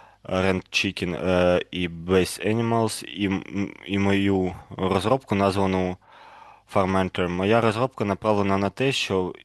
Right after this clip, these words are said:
інтегрувати функції традиційного замовлення оренди до оренди сільськогосподарських тварин, що відсутні у аналогів.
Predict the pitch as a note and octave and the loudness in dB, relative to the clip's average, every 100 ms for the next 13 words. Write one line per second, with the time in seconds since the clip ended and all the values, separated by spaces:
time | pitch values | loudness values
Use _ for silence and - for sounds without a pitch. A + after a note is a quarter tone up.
0 | _ G2+ G2 G2 F#2+ G2+ G#2 - G2 G#2 | _ -8 -2 0 2 2 2 2 -4 -4
1 | G2 - F#2 F#2+ F#2 - G2 F#2 F#2 G2 | -4 -4 -4 -2 -2 -2 0 0 2 2
2 | F#2+ F#2 F#2 F#2 G2+ C#3 C3+ G2 F#2 F#2 | 2 2 2 0 2 2 2 0 0 0
3 | A2+ A2+ G2 G2 - F#2 F#2+ - G#2+ G2 | 0 -2 -4 -8 -4 0 0 0 -2 0
4 | - F#2+ - G2 F2+ D#2+ - F2+ - - | -2 -8 -2 0 0 -2 -2 -4 -2 -6
5 | - G2+ F#2 F2 D#2+ E2 E2+ | -2 0 2 2 -2 -4 -10